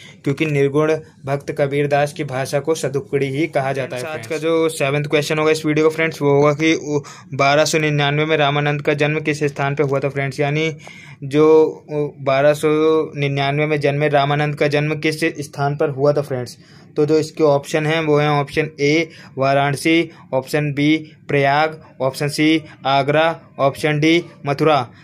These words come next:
Speaker 1: तो फ्रेंड्स, जो इसका सही आंसर होगा, वो होगा ऑप्शन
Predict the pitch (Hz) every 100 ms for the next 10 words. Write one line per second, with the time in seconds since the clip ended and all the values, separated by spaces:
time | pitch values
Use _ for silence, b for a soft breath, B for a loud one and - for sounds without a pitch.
0 | B 151 147 151 156 151 147 147 147 156
1 | 151 131 143 147 147 151 143 147 156 151
2 | 143 143 143 147 - 139 139 - 151 147